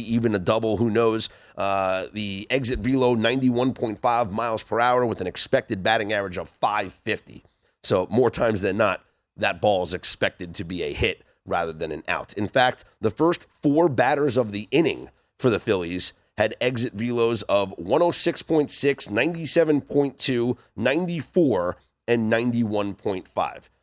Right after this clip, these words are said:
Ladies and gentlemen, Yoan Adon. Uh, we'll see if, uh, the Phillies can get these three outs so we can come home with a play of the day winner. Uh, we'll go through, uh, some of the other things coming up tonight in Major League Baseball. Um, just a couple of games left to touch upon.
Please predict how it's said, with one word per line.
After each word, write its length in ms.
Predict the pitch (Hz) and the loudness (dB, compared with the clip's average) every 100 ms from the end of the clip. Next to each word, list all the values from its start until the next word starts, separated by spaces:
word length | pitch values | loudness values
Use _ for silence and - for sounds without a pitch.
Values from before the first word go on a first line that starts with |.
| _ _ | _ _
Ladies 300 | 95 110 98 | -6 -4 -4
and 100 | 104 | -2
gentlemen, 460 | 92 117 123 123 117 _ _ _ _ _ - | 0 2 2 0 -4 _ _ _ _ _ -6
Yoan 540 | 85 98 95 92 92 _ _ | 0 2 2 0 -4 _ _
Adon. 360 | 90 78 62 - _ _ _ _ _ _ _ | -6 -6 -8 -14 _ _ _ _ _ _ _
Uh, 160 | 95 90 | -2 0
we'll 140 | 95 | 0
see 260 | - 107 104 | -2 -2 -2
if, 160 | - | 0
uh, 180 | 104 98 | 0 0
the 60 | 92 | 0
Phillies 280 | 110 101 | 0 0
can 80 | 98 | 0
get 120 | 98 | -6
these 160 | - 92 | -6 -10
three 220 | - 107 | -4 0
outs 240 | 135 170 - | 2 0 -2
so 80 | |
we 60 | 98 | -10
can 140 | 80 | -10
come 200 | 90 107 | -2 -2
home 320 | 95 101 92 92 | 0 -2 -2 -6
with 160 | 98 | -8
a 100 | 90 | -8
play 360 | 87 - 95 95 | -10 -4 -4 -4
of 240 | - 90 | -6 -8
the 80 | 87 | -10
day 400 | 80 80 76 78 - | -8 -6 -6 -10 -12
winner. 560 | 78 73 85 76 55 _ - - - | -14 -8 -6 -6 -8 _ -20 -20 -2
Uh, 160 | 107 110 | 0 0
we'll 100 | 113 | 0
go 200 | 98 185 | 2 2
through, 360 | 185 180 175 156 | 4 4 4 2
uh, 240 | 147 143 139 | 2 4 4
some 160 | 165 | 2
of 80 | 151 | 2
the 40 | |
other 160 | 151 151 | 2 2
things 400 | 147 156 151 147 | 0 2 2 2
coming 300 | - 160 151 | 0 0 2
up 140 | 151 | 0
tonight 300 | - 147 147 | 0 0 0
in 60 | 127 | 0
Major 260 | 135 143 139 | -2 -2 -4
League 180 | 135 | -2
Baseball. 600 | 113 139 - 147 143 143 | -2 -2 2 4 4 4
Um, 320 | 120 117 110 104 | 2 2 0 -2
just 180 | 123 | -6
a 40 | 110 | -2
couple 240 | 147 - | -2 -2
of 80 | 120 | -6
games 260 | 123 131 98 | -4 -4 0
left 220 | 127 123 | -2 -2
to 80 | 98 | -8
touch 200 | 131 120 | -10 -8
upon. 320 | - 131 | -2 -2